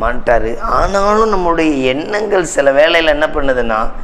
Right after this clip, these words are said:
எல்லாம் இருந்தாலும் இன்னும் ஆசைகள் என்ன பண்றதில்ல, குறையறதில்ல. அதனால தான் நிறைய வேளைகள்ல என்ன பண்றோம்? கவலை, துக்கம், போராட்டம். ஏன்னா நம்ம already நல்லா ஜெபம் பண்றோம், யாருக்கும் தீங்கு செய்ய விரும்பல,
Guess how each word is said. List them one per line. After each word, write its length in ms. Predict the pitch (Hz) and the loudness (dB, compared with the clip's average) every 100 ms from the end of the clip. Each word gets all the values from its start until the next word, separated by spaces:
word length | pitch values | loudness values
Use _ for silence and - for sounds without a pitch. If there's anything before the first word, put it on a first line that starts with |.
| - - - | -10 -14 -6
எல்லாம் 520 | 123 135 170 196 214 208 | 0 2 2 4 4 4
இருந்தாலும் 720 | 202 196 190 185 196 220 190 | 2 2 2 4 2 2 -2
இன்னும் 560 | 175 208 220 208 - | -4 -4 -4 -4 -6
ஆசைகள் 560 | - 175 - 175 165 165 | -2 -2 -2 -2 0 2
என்ன 220 | 151 160 | 2 2
பண்றதில்ல, 600 | 156 156 151 151 151 170 - - - - - - - | 0 0 0 0 0 0 -2 -8 -12 -14 -12 -10 2
குறையறதில்ல. 580 | 139 143 143 135 127 120 | 4 4 4 4 4 2
அதனால 800 | 123 - 110 131 139 139 135 | 2 2 -2 0 0 2 2
தான் 160 | 131 160 | 2 2
நிறைய 380 | 147 127 131 131 | 4 2 4 4
வேளைகள்ல 400 | 135 139 135 135 | 4 2 -2 -2
என்ன 220 | 131 131 | -2 -4
பண்றோம்? 460 | 127 131 131 147 - - - - - - | -2 -2 2 0 0 -6 -6 -4 -2 -2
கவலை, 680 | - 120 120 123 120 113 107 | 0 2 4 4 4 2 0
துக்கம், 580 | 120 131 - 127 120 110 | -4 -4 0 0 0 -2
போராட்டம். 600 | 113 123 127 123 117 113 | 2 4 4 2 0 -2
ஏன்னா 260 | 135 202 | -2 0
நம்ம 300 | 185 165 156 | 0 4 4
already 280 | 165 175 180 | 2 0 0
நல்லா 300 | 156 147 170 | 0 2 2
ஜெபம் 360 | 147 156 165 156 | 2 2 2 0
பண்றோம், 280 | 147 135 120 | -2 -2 0
யாருக்கும் 400 | 139 156 156 139 | 0 0 -4 -6
தீங்கு 280 | 156 156 | -4 -4
செய்ய 240 | 143 151 143 | -2 0 0
விரும்பல, 500 | 143 151 143 127 | 0 0 0 0